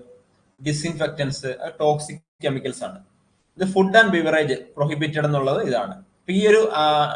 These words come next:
ഇതൊക്കെ ഒന്ന് just നോക്കി വെച്ചു, എക്സാമിന് ചോദിക്കാം. പിന്നെ ബി എം ഡബ്ല്യു ബയോമെഡിക്കൽ വേസ്റ്റിൽ നിങ്ങൾക്ക് അറിയാമെന്ന് വിശ്വസിക്കുന്നു. നമുക്കിനി,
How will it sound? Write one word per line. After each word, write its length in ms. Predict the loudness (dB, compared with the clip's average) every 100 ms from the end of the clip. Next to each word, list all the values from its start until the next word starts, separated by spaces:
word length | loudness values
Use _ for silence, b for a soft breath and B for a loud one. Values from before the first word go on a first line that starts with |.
| -8
ഇതൊക്കെ 240 | -6 -4
ഒന്ന് 120 | -4
just 380 | -4 -6 -6 -4
നോക്കി 320 | 0 0 0
വെച്ചു, 340 | -4 -2 -6 -10 -14 _ _ _ _ -10
എക്സാമിന് 400 | -8 -2 -2 -2
ചോദിക്കാം. 520 | 0 0 0 -4 -4 -6
പിന്നെ 160 | -4
ബി 440 | -2 0 2 2 2
എം 220 | 2 4
ഡബ്ല്യു 340 | 2 2 0 2
ബയോമെഡിക്കൽ 600 | 6 6 4 -2 -2 -2
വേസ്റ്റിൽ 600 | -2 -2 -6 -4 -2 -2 -4 -16 _ _ _ _
നിങ്ങൾക്ക് 180 | 0 6
അറിയാമെന്ന് 360 | 8 8 4 4
വിശ്വസിക്കുന്നു. 480 | 2 -2 -4 -4 -2
നമുക്കിനി, 420 | -2 -2 -2